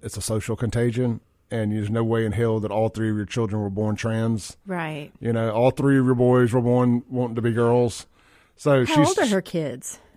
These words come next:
Speaker 1: in their teens.
Speaker 2: Okay.
Speaker 1: Which just seems a little weird, 'cause I didn't realize she
Speaker 2: Uh-huh.
Speaker 1: was that old.
Speaker 2: I didn't either.
Speaker 1: Um,
Speaker 2: That, I was thinking they had to be, like, eight or nine at
Speaker 1: well,
Speaker 2: tops,
Speaker 1: may-,
Speaker 2: but
Speaker 1: maybe, maybe they're younger. I,
Speaker 2: Sure,
Speaker 1: whatever.
Speaker 2: I
Speaker 1: They,
Speaker 2: don't
Speaker 1: they
Speaker 2: know.
Speaker 1: look, they're, they're as tall
Speaker 2: Well,
Speaker 1: as she is.
Speaker 2: I definitely have no knowledge of her kids, like, but I was thinking, like, wasn't she famous, like,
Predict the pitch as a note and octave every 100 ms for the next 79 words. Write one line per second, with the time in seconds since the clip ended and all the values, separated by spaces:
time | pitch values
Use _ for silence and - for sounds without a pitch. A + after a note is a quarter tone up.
0 | - A2 B2 - A#2+ B2 C#3+ C#3 - -
1 | _ A3 C4 C#4 D4 D#4+ G2+ - G3+ A#2
2 | A#2+ A2+ A2 G2+ G#2 A#2 B2 G#2+ G#2+ A#2
3 | G2+ G2+ A#3 A3+ B3 G2+ G#2 G#2+ B2 E3+
4 | G3+ F#3+ G3+ G3+ D3 A#2+ B2+ G#3 F#3+ A3
5 | G#3 G3+ F3+ F3 E3+ E3+ E3+ D#3+ D3+ E3
6 | D#3 E3 E3+ D#3+ - E3+ D#3+ E3 G3+ G3
7 | F#3 D#3 C3+ D3 B2 G2+ E2+ C2 - A2+
8 | G#2 B2+ G3+ - - D3 C3+ B2 - C3+
9 | D3+ D#3 E3+ - G3 D3+ B2 B2+ A2 E2+
10 | B3 A#3+ C4 B3+ B3 G3+ G#3 F#3+ E3+ E3
11 | F3 G3 G3 F#3+ A3 G3+ B3 A3+ A3 G#3+
12 | F#3+ F3+ F#3+ F#3 G3 F#3+ G3+ F#3+ E3+ E3+
13 | G3 G3+ F#3 G3+ F#3+ F#3 F#3+ F#3+ - F3+
14 | F3+ F3+